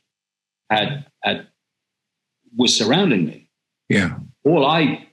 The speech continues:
Speaker 1: experienced in my ignorance at that time was the atmosphere around me has just changed, what's going on. And then I heard going through my, my head, it wasn't a voice, it was like a very strong thought form.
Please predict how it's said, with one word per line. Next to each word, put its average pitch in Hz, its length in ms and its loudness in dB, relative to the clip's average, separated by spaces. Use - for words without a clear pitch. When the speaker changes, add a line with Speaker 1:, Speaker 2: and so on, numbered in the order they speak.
Speaker 1:
experienced 117 920 0
in 101 120 2
my 98 320 0
ignorance 139 480 0
at - 80 -4
that 95 220 -6
time 107 320 2
was - 480 0
the 117 120 2
atmosphere 110 520 -2
around 131 280 2
me 95 80 2
has 87 80 0
just - 240 -4
changed, 180 380 0
what's - 120 -4
going 87 220 -4
on. - 280 -2
And 120 100 2
then 214 140 4
I 247 180 4
heard 147 500 0
going 131 240 2
through 131 260 2
my, 110 320 2
my 110 200 -2
head, 117 240 0
it 113 120 -2
wasn't 196 300 2
a 160 60 0
voice, 113 480 0
it - 120 -6
was 110 160 -2
like 107 200 -2
a 98 40 -4
very 143 240 2
strong 120 380 2
thought 113 340 -2
form. - 300 -8